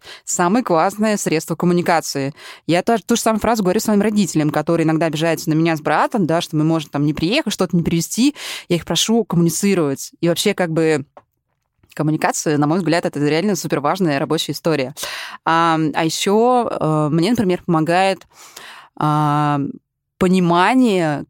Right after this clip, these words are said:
какие плюсы есть в моменте одиночества у меня сейчас. То есть для меня все-таки одиночество на данный момент — это не какая-то большая психологическая проблема, скорее это, наверное, момент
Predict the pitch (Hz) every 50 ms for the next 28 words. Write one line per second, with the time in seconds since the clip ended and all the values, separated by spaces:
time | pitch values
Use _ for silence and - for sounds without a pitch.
0 | _ _ 190 175 - - 214 208 170 - 180 170 170 180 214 233 254 - - 196
1 | 160 156 151 156 160 170 196 190 - - - 165 160 156 151 156 165 208 220 208
2 | - 190 165 156 - - 160 143 156 156 151 156 190 226 - - - - - 170
3 | 180 165 151 151 156 160 156 - - 151 - - 165 156 147 139 - - - -
4 | _ _ - - - _ _ - 165 165 151 147 175 180 185 190 220 240 - 233
5 | 214 - - - - 160 151 170 170 175 208 262 - - - 196 180 165 156 175
6 | 180 180 175 165 156 156 151 156 160 214 269 302 - - 170 170 - 165 170 -
7 | 175 - - 170 220 277 - 240 196 208 202 - - 196 180 165 160 156 151 -
8 | - - - - 170 165 165 - - - 151 - 165 160 160 156 151 139 143 -
9 | - 170 160 196 262 - 214 185 156 147 202 233 214 175 160 156 160 160 180 208
10 | 202 -